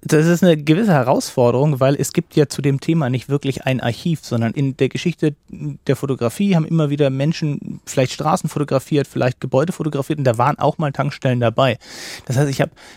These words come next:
mich sehr viel damit beschäftigt, durch Fotoarchive zu wühlen und zu gucken, hat irgendjemand mal eine Tankstelle fotografiert und finde ich auch noch raus, welche das ist oder steht da nur irgendwie Tankstelle an Straße dran. Und so haben wir im Laufe der <laughs> Zeit gesammelt und gesammelt, was es irgendwann an Tankstellen gibt, bis wir das Gefühl hatten, das ist genug, um daraus ein Buch zu machen.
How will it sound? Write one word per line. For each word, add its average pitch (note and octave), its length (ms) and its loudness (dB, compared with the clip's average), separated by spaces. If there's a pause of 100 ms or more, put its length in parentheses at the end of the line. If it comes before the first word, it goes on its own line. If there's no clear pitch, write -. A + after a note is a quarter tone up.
mich B2+ 160 -2
sehr F#3+ 200 0
viel F#3 140 -2
damit D3+ 240 2
beschäftigt, C#3+ 640 -2
durch C#3+ 320 2
Fotoarchive B2+ 720 0
zu A#2 240 -4
wühlen C3+ 180 -2
und C#3 140 -6
zu C3 100 -4
gucken, D#3+ 300 -2
hat C3 180 0
irgendjemand D3+ 640 2
mal B2+ 200 2
eine C#3 120 -2
Tankstelle D3+ 400 -4
fotografiert B2 560 -4
und B2 160 -8
finde F3 200 4
ich C#3+ 100 -6
auch C#3+ 60 0
noch C3 140 -2
raus, C3+ 220 0
welche B2+ 240 2
das A#2+ 160 -2
ist - 240 -4
oder A2+ 160 -2
steht C#3 240 -4
da C3 80 2
nur C#3 300 0
irgendwie C3+ 320 -2
Tankstelle C3+ 480 -2
an A#2 80 -6
Straße A2 480 -2
dran. G2 300 -6 (560)
Und B2 180 -2
so C#3+ 200 6
haben C3+ 160 0
wir C3+ 120 2
im B2 120 0
Laufe A#2+ 380 2
der C#3 140 2
<laughs> - 0 -
Zeit C3 420 2
gesammelt C#3 460 0
und C#3 120 -2
gesammelt, C3 440 0
was C3 140 0
es B2 100 -6
irgendwann C3+ 320 -2
an A#2+ 100 -6
Tankstellen B2 500 -2
gibt, D3 220 -2
bis - 180 -2
wir C3+ 60 0
das B2+ 140 -2
Gefühl C3+ 320 -2
hatten, B2+ 220 -2
das A#2 200 -4
ist C3 140 -8
genug, A#2+ 260 -4
um B2 80 -4
daraus A2 260 -4
ein A#2 60 -8
Buch A2+ 180 -4
zu - 120 -10
machen. F#2 240 -10